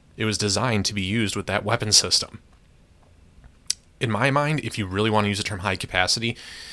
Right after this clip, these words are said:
you're looking at something like a fifty round or a hundred round drum mag or beta mag, something that's, or belt fed, you know, those are high capacity. Thirty rounds is standard. You wanna look at handguns? Seventeen rounds is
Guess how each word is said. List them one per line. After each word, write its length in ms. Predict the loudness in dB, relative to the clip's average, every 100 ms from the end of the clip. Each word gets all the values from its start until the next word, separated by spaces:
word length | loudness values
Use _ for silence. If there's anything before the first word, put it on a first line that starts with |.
| -16 -16 -18 -18 -20 -20 -6
you're 140 | 0 2
looking 220 | 2 2
at 80 | 2
something 340 | 0 0 0
like 300 | 0 -4 -12 -18 -6
a 60 | -4
fifty 360 | 0 0 2 0
round 300 | 2 2 2
or 160 | 2
a 40 | 0
hundred 320 | -2 -2 -2
round 260 | -4 -4
drum 240 | -2 -2 0
mag 320 | 0 0 -2
or 60 | -2
beta 240 | -2 -2
mag, 320 | -2 -2 -2
something 280 | -4 -2 -2
that's, 280 | 0 0 0
or 160 | -2
belt 380 | -4 -4 -6 -6
fed, 380 | -4 -2 0 -2 -8
you 80 | -2
know, 160 | 0 0
those 260 | 2 2
are 60 | 2
high 200 | -2 -4
capacity. 580 | -4 -6 -2 -2 -4 -16 -20 -20 -20 -20 _ -4
Thirty 180 | 0 2
rounds 260 | 2 2 0
is 180 | 6
standard. 720 | 8 8 6 2 0 -2 -8 -16 _ -20 -20 -20 -20 -20 -12
You 80 | -2
wanna 100 | 0
look 100 | 0
at 60 | -2
handguns? 500 | -2 0 0 2 0 2
Seventeen 560 | 4 4 4 4 2 0
rounds 360 | 0 0 -2 0
is 200 | 0